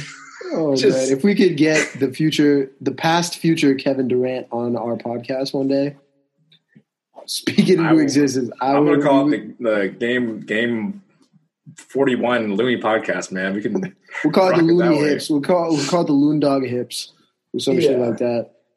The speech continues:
Speaker 2: Um, but other than that, guys, yo, this has been a fun one. I love these take of the week segments.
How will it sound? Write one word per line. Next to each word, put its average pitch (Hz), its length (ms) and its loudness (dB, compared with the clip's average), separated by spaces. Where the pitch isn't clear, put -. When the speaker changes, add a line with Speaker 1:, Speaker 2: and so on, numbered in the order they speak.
Speaker 2:
Um, 135 320 2
but 143 160 4
other 202 160 2
than 151 80 2
that, 151 280 2
guys, 127 420 0
yo, 143 420 0
this 170 220 -2
has 156 100 0
been 180 240 4
a 143 80 0
fun 156 340 0
one. 170 220 2
I 135 160 -2
love 147 320 2
these 139 200 2
take 139 220 0
of 143 80 2
the 135 80 4
week 131 220 -2
segments. 135 560 0